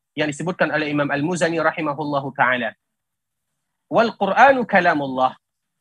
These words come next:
Al-Quran itu adalah kalamullah. Sebenarnya permasalahan seperti ini merupakan permasalahan yang sudah ijma' oleh para ulama.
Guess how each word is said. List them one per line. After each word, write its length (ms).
Al-Quran 560
itu 240
adalah 320
kalamullah. 640
Sebenarnya 560
permasalahan 640
seperti 480
ini 180
merupakan 480
permasalahan 720
yang 80
sudah 240
ijma' 480
oleh 160
para 240
ulama. 400